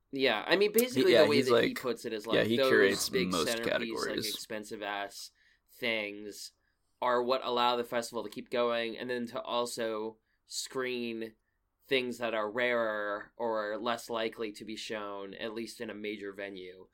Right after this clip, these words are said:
Speaker 1: in, in the city. So there is this sort of, like, compensation kind of, like,
Speaker 2: Yeah.
Speaker 1: you know, gesture, you know,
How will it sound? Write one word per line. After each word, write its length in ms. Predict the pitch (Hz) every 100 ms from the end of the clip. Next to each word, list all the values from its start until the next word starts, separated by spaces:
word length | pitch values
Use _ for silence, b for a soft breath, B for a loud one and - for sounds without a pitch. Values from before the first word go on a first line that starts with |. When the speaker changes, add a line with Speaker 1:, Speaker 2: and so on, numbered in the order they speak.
| _ _ -
Speaker 1:
in, 380 | 113 107 98 - _
in 160 | 113
the 120 | 107 104
city. 500 | - 127 104 85 - b
So 200 | - 156
there 200 | 151 151
is 120 | 160
this 180 | 151 131
sort 180 | 143 127
of, 60 | 117
like, 300 | 113 107 -
compensation 1120 | - 123 120 110 - 120 113 110 113 104 101
kind 300 | 90 107 104
of, 160 | 104 98
like, 280 | 101 95 95
Speaker 2:
Yeah. 240 | 104 90 - b b b
Speaker 1:
you 100 | -
know, 100 | 117
gesture, 840 | 107 - 113 - - 98 87 101 -
you 160 | 113 110
know, 240 | 104 95